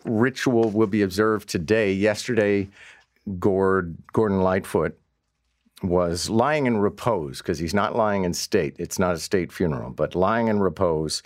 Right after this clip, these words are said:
in his hometown church, the church that he sang in before his voice even changed as a boy soprano. And today there will be a very quiet and private ceremony. Uh, there will be a funeral that is open only to his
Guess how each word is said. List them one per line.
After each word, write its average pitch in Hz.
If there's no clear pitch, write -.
in 90
his 87
hometown 101
church, -
the 82
church -
that 87
he 85
sang 92
in 82
before 104
his 95
voice 90
even 80
changed 69
as 78
a -
boy 82
soprano. -
And 92
today 107
there 101
will 95
be 87
a 85
very 92
quiet 87
and 78
private 87
ceremony. 67
Uh, 73
there 85
will 80
be 87
a 80
funeral 87
that 82
is 85
open 92
only 101
to 82
his 73